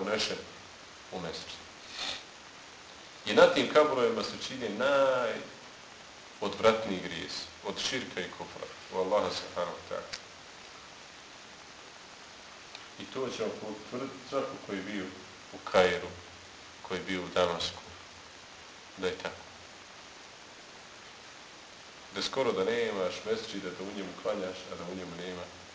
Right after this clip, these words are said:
neki kabur. Subhanallah. Allah subhanahu wa ta'ala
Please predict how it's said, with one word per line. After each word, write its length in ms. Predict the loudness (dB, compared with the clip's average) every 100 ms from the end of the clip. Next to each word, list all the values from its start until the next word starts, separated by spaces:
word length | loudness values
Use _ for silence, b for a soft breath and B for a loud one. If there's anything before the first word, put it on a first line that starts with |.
| -16 -16 -16 -16 -16 -16 -16 -16 -6 -2
neki 260 | -2 -4 -4 -2
kabur. 160 | -2 -6 -14 -16 -16 -16 -16 -16 -16 -16 -16 -16 -16 -16 -18 -16 -16 -16 -16 -16 -16 -16 -16 -16 -16 -16 -10
Subhanallah. 680 | -8 -6 2 4 4 0 -2 -4 -10 -12 -16 -16 -16 -16 -16 -16 -16 -16 -6 0
Allah 280 | 2 2 -2
subhanahu 320 | 0 0 0
wa 80 | 2
ta'ala 220 | 2